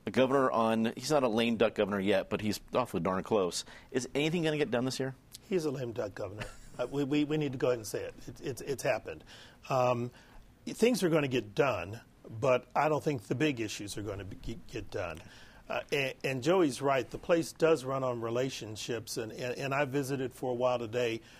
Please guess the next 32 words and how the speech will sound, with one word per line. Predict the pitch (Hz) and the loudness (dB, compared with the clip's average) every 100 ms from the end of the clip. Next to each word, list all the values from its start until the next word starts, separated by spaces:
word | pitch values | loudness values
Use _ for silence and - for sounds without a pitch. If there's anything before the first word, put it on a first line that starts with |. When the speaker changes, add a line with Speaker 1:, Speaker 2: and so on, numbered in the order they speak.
| - - | -20 -8
Speaker 2:
for | 127 | -4
some, | 143 127 131 | -2 -2 -2
some | - - 135 | -2 0 2
of | |
the | 123 | 0
M | 131 131 | -2 -2
L | 120 | -4
K, | - 147 127 120 | -2 -2 -2 -4
um, | - 120 113 117 - | -4 -6 -6 -10 -10
ceremony | - 160 131 120 117 113 | -2 0 0 -2 -4 -4
and | 113 | -4
everything. | 110 120 120 131 120 | -4 -6 -4 -4 -4
And, | 117 - - - - | -8 -12 -20 -18 -8
and | 135 123 | -4 0
what | 139 139 | 0 0
I | - 127 | 0 0
found | 127 165 147 135 113 | 0 0 0 -2 -2
fascinating | 185 190 185 175 147 135 127 131 117 | 0 0 0 -2 0 0 -2 -6 -4
was | 123 117 | -4 -4
how | - 139 123 120 117 - - - - - - | -2 0 2 2 -2 -10 -20 -20 -20 -20 -12
the | 127 135 | -2 -2
mood | 127 135 165 180 156 | 0 4 6 6 4
is | 131 135 | 2 0
impacted | 151 143 139 135 - 135 113 | 0 0 0 0 -2 -4 0
both | 131 131 127 | 0 0 0
in | 143 123 | -6 -6
the | 120 | -6
chamber | - 156 151 143 147 143 - - | -4 -2 -2 0 2 0 -4 -2
and | 160 180 | 2 2
in | 156 143 131 | 2 0 0
the | 127 | 0
lobbies. | 123 131 139 101 76 - - | 4 4 2 -4 -14 -12 -12